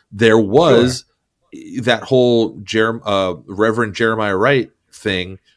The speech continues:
Speaker 1: where he said, "God damn America," right? But when, and,
Speaker 2: Mm-hmm.
Speaker 1: and had sort of guilt through association with, um, with Barack Obama, and Barack Obama sort of had to answer to,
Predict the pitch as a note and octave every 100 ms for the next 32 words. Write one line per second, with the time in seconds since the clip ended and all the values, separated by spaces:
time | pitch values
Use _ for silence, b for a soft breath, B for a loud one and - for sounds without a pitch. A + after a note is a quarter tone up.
0 | _ G#2+ G#2 C#3+ C#3 B2+ F2+ F#2 F#2+ F2+
1 | G#2 F#2+ E2+ D#2 D2+ - - - - F2+
2 | F2 E2 G#2 G#2 G2+ F#2+ F#2 E2+ F2+ F2+
3 | E2 F2+ - _ - G2 F2+ F2 E2 b
4 | b b b _ - F2+ - G#2 - G2
5 | F2 F#2 - F2 D#2+ - E2 D#2 - D#2+
6 | D2+ _ _ _ F2+ - - D2 D#2+ D#2+
7 | D#2+ F#2 F2 F2 E2 D#2+ F#2+ _ - E2
8 | F2+ F2 E2+ E2 E2 - D#2+ D#2+ D#2 -
9 | F2+ - D#2+ D#2